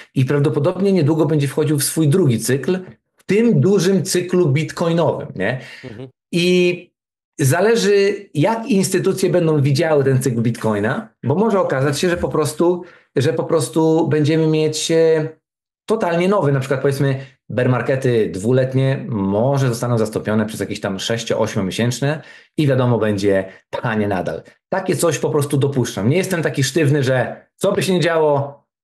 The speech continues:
Speaker 1: mam. Tak po prostu bardziej interesują mnie takie średnie cykle, bo tam wtedy można dobrze przyrobić, sprzedać, następnie odkupić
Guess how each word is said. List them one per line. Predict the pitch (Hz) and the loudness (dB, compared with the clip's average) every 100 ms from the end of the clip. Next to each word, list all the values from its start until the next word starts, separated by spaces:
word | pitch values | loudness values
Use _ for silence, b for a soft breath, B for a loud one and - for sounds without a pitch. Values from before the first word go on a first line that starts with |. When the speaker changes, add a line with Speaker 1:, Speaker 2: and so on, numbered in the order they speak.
| _ | _
Speaker 1:
mam. | 120 101 90 - _ | -4 -2 -6 -12 _
Tak | 175 175 | -8 -4
po | 151 | -2
prostu | 143 135 - 127 123 B B B | -2 -2 0 0 0 B B B
bardziej | - 135 196 190 | -6 -2 0 2
interesują | 165 143 160 | 2 0 0
mnie | 151 | 0
takie | 139 139 135 - - - | 2 0 0 -8 -20 -10
średnie | - 160 120 107 | -2 0 2 0
cykle, | - 95 95 | 0 -2 -2
bo | 104 | -2
tam | 127 135 | -2 0
wtedy | 131 127 | 2 2
można | 120 120 | 2 2
dobrze | 110 104 98 | 0 -2 -2
przyrobić, | - 180 156 - B B | 0 0 -2 -6 B B
sprzedać, | - - 202 170 139 B B B - | -14 -4 -2 0 -2 B B B -8
następnie | 110 123 117 143 | -4 -2 0 0
odkupić | 139 151 131 - | 0 0 0 -4